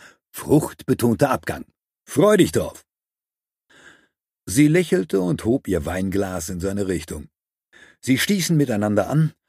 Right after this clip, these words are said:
und nahmen beide einen Schluck. „Man schaut einer Dame beim Anstoßen in die Augen, wenn man um ihre Gunst wirbt“, sagte sie. „Außerdem hätte dich mein Vater darauf aufmerksam gemacht,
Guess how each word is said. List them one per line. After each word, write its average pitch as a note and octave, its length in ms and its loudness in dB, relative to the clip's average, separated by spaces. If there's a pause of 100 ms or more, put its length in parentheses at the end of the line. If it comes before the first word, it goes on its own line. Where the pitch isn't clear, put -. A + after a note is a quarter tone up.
(200)
und D3+ 240 -2
nahmen D2 440 -6
beide - 380 -8
einen C2+ 220 -10
Schluck. - 340 -12 (2000)
„Man E3 300 2
schaut G3 340 2
einer F3 240 4
Dame E3 400 4
beim D#3+ 220 2
Anstoßen D#3+ 600 2
in D3 100 2
die C#3+ 160 4
Augen, D3+ 440 0
wenn G2+ 140 2
man G2+ 140 0
um G#2 120 -4
ihre G2+ 240 2
Gunst G#2 440 -2
wirbt“, A2+ 380 0 (100)
sagte E2+ 380 -8
sie. E2 220 -6 (1500)
„Außerdem A3 560 6
hätte G3+ 240 6
dich E3 160 0
mein F3 200 6
Vater F#3 360 4
darauf D3+ 320 4
aufmerksam C#3+ 560 2
gemacht, D3+ 400 4